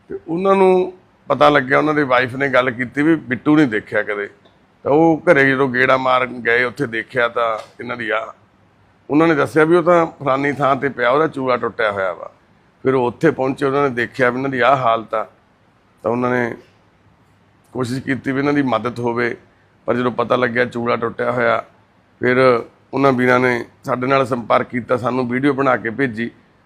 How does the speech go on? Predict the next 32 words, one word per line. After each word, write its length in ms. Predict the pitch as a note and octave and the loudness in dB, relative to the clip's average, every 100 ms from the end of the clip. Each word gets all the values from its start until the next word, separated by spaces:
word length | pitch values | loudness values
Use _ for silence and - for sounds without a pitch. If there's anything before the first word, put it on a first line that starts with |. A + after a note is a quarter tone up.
| _ - | _ -6
ਫਿਰ 80 | |
ਸਾਡੇ 260 | A#2+ B2 B2 | 0 0 0
ਟੀਮ 320 | A#2 B2 A#2+ | -2 -2 -2
ਦੇ 80 | A#2+ | -2
ਮੈਂਬਰ 320 | A#2+ A#2+ A#2+ | -2 -2 -2
ਆ 60 | A#2+ | -2
ਪ੍ਰਿੰਸ 320 | A#2 A#2+ A2+ | -2 -6 -6
ਵੀਰੇ 240 | A#2 A2+ | -6 -4
ਹੁਣੀ, 240 | A#2 B2+ B2+ | -2 -2 -2
ਅਸੀਂ 140 | B2 | -2
ਉਹਨਾਂ 200 | A#2 C#3 | -2 -4
ਦੀ 80 | C3+ | -4
ਡਿਊਟੀ 300 | A#2+ A2 A#2 | -6 -6 -4
ਲਾਈ। 280 | A2 G#2+ G#2+ - _ _ _ | -2 -2 -2 -10 _ _ _
ਫਿਰ 80 | A2+ | -2
ਉਹ 80 | B2+ | -2
ਵੀਰੇ 240 | A#2 A#2 | -2 -2
ਹੁਣੀ 240 | A#2 B2+ B2+ | -2 0 -2
ਇਹਨੂੰ, 340 | B2 A#2+ A2+ - _ _ _ _ A2 | -2 -4 -6 -14 _ _ _ _ -2
ਵੀਰ 180 | A#2 A2+ | 0 2
ਨੂੰ 180 | A#2 | 0
ਇੱਥੇ 400 | A2+ A2 C3+ A2+ - _ _ _ | -2 2 2 2 -2 _ _ _
ਲੈ 160 | G#2+ G#2+ | -2 -2
ਕੇ 180 | G#2 A#2 | 0 -2
ਆਏ 140 | A2+ | -2
ਸਾਡੇ 280 | A2 A2+ A2 | -4 -6 -6
ਕੋਲੇ 180 | A2+ A2+ | -6 -6
ਗੱਡੀ 260 | G#2+ G#2 | -6 -10
'ਚ 80 | G#2+ | -12
ਪਾ 220 | G#2 A2 | -8 -6
ਕੇ। 140 | G2+ G2+ - _ _ _ _ _ _ _ _ | -6 -12 -20 _ _ _ _ _ _ _ _
ਤੇ 400 | G2+ G2+ F#2+ F#2+ | -6 -4 -6 -10